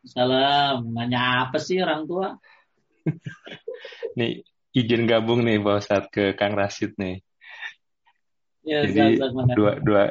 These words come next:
Speaker 2: dua kali nih saya gabung di sini nih, izin.
Speaker 1: Masya Allah.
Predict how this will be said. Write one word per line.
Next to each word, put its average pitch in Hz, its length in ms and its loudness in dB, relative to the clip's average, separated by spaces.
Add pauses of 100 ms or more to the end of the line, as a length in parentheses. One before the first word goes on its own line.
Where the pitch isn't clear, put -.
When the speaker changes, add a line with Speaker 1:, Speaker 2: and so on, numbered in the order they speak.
Speaker 2:
dua 107 240 2
kali 107 320 2
nih 107 160 -4
saya 101 240 -2 (480)
gabung 98 400 -4
di 98 80 -4
sini 101 280 -2
nih, 95 220 -8
izin. 98 280 0 (580)
Speaker 1:
Masya 131 380 -6
Allah. 117 500 -10